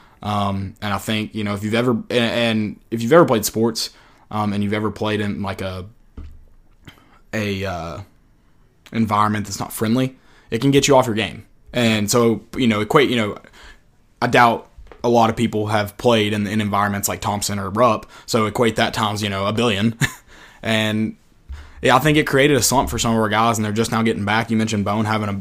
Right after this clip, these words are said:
a much better game than he has the past four games. Um, kinda still waiting for Lamonte and, and Bowden to get back where they were before Rupp. Um, now Kentucky, they saw, you know, Johnson go one for five from the field,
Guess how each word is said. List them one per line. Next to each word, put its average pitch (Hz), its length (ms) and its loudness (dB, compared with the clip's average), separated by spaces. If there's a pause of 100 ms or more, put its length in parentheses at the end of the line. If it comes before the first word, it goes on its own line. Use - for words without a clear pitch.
(220)
a 113 60 -2
much 120 220 0
better 113 180 2
game 107 240 0
than 110 80 2
he 104 80 -2
has 107 220 -4
the 117 40 -4
past 107 240 -4
four 113 160 -2
games. 113 360 -4 (440)
Um, 101 280 -2
kinda 127 260 0
still 131 260 0
waiting 131 200 2
for 127 120 -4
Lamonte 117 460 0
and, 113 120 0
and 98 200 -6
Bowden 110 280 2
to 110 60 0
get 107 140 -2
back 110 240 0
where 113 100 0
they 101 120 -4
were 104 420 -4 (220)
before 139 260 2
Rupp. 139 400 2 (540)
Um, 98 540 -6
now 110 260 2
Kentucky, 113 760 -2
they 107 200 -4
saw, 107 280 -2
you 98 140 -6
know, 95 100 -6
Johnson 107 400 -4
go 98 140 -4
one 101 160 -4
for 104 120 -8
five 104 320 -2
from 104 120 -4
the 101 40 -8
field, 104 400 -4